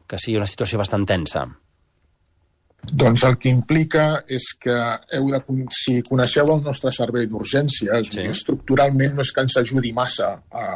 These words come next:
Speaker 2: a, a l'atenció de, de, de les urgències que arriben, i en aquests moments, doncs, clar, estem veient al,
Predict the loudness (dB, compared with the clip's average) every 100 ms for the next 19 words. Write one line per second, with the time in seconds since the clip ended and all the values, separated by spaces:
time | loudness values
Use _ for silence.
0 | -4 -2 0 -2 -4 -8 -6 2 4 4
1 | 2 0 2 4 4 2 2 0 -2 -2
2 | -2 -4 -8 0 0 0 -2 0 2 2
3 | 0 0 0 2 2 0 -4 -12 _ _
4 | _ -4 0 0 0 -2 0 -2 0 0
5 | 2 0 -2 0 0 0 -4 -2 0 2
6 | 2 2 0 0